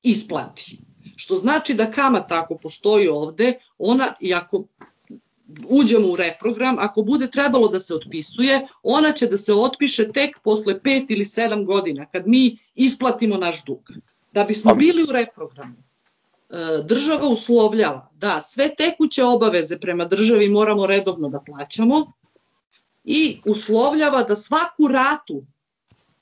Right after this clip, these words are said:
Speaker 1: to što nam odobri reprogram, moramo da platimo na vreme. Ako bi se slučajno desilo da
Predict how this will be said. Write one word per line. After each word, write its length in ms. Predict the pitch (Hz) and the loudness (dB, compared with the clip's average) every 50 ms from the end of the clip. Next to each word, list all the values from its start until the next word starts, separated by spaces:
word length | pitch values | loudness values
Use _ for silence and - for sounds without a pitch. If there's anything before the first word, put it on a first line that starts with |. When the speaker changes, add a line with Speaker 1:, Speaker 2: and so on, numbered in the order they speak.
| _ _ - - | _ _ -20 -8
Speaker 1:
to 160 | - 262 240 - | -2 -2 -2 -2
što 180 | - - 214 | -2 -4 -4
nam 180 | 196 185 185 202 | -4 -2 0 0
odobri 400 | 208 226 214 240 233 185 190 170 | 0 2 2 0 0 0 0 -2
reprogram, 580 | 170 185 202 - - 285 277 247 277 269 262 247 - _ _ _ | -2 -2 -4 -4 -6 -8 -4 -2 0 0 0 -2 -6 _ _ _
moramo 420 | - 208 247 262 269 262 247 233 202 | 0 0 2 2 2 2 2 2 0
da 100 | 190 185 | -2 -4
platimo 460 | - 202 190 185 - - 190 165 160 | -4 -4 -4 -4 -4 -4 -6 -6 -4
na 100 | 160 151 | -6 -6
vreme. 260 | - 139 135 117 - - - - - _ _ _ _ _ _ _ _ _ _ _ _ | -4 -4 -6 -6 -8 -14 -20 -20 -20 _ _ _ _ _ _ _ _ _ _ _ _
Ako 300 | - - 220 220 220 240 | -4 -2 -2 -2 0 0
bi 140 | 220 196 240 | 0 2 0
se 140 | 214 - 233 | 0 0 -4
slučajno 520 | - - 269 320 330 330 - 302 277 262 | -4 -2 -2 -2 -2 0 0 2 2 2
desilo 540 | 240 214 226 202 196 - - - 147 113 120 - - _ _ _ _ _ _ _ | 2 2 0 0 -2 -4 -8 -12 -12 -12 -12 -14 -20 _ _ _ _ _ _ _
da 520 | _ 147 175 170 170 165 160 160 156 - | _ -4 -2 0 0 0 0 -2 -2 -4